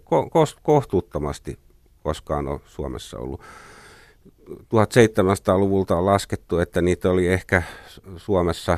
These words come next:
alle puolen miljoonaa asukkaan maassa kymmenen tai kuusi per vuosi, eli ehkä lääniä kohti yksi. Niin se oli kyllä aina säästeliästi käytetty rangaistus.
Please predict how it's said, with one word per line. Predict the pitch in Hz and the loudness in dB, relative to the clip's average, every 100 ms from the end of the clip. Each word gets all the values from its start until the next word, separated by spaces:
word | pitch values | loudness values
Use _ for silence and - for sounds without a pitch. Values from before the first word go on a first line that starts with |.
| - - | -4 -6
alle | 90 | -4
puolen | 85 90 87 85 | -4 -2 -2 0
miljoonaa | 90 87 82 80 | 0 0 -2 -4
asukkaan | 85 85 - 80 | -6 -8 -6 -4
maassa | 80 80 82 87 82 _ - - - - _ _ | -2 -4 -4 -6 -8 _ -20 -20 -20 -20 _ _
kymmenen | 78 80 80 85 85 80 | -6 -2 -2 0 -2 -2
tai | 85 82 | -2 -4
kuusi | - 92 90 85 82 - - _ _ _ _ _ _ - | -4 -4 -2 -2 -6 -14 -20 _ _ _ _ _ _ -4
per | 82 76 85 | -4 -4 -4
vuosi, | 87 80 82 80 | -2 -2 -2 -4
eli | 85 78 - | -4 -6 -10
ehkä | 82 82 87 95 | -12 -8 0 4
lääniä | 95 87 78 76 | 6 6 4 -2
kohti | - 73 - - 73 - _ _ | -4 -10 -10 -16 -18 -20 _ _
yksi. | 90 78 - - - - - | -10 -10 -12 -20 -20 -20 -12
Niin | - 85 | -6 0
se | 107 | 2
oli | 110 107 | 2 0
kyllä | 117 117 117 | 0 4 6
aina | 104 95 | 6 2
säästeliästi | - 117 101 - 87 76 69 76 - 73 _ _ _ | 4 6 6 4 -2 -2 -4 -6 -12 -18 _ _ _
käytetty | 78 76 73 - - 78 | -6 -4 -6 -12 -16 -6
rangaistus. | 80 73 69 - - | -4 -4 -8 -12 -18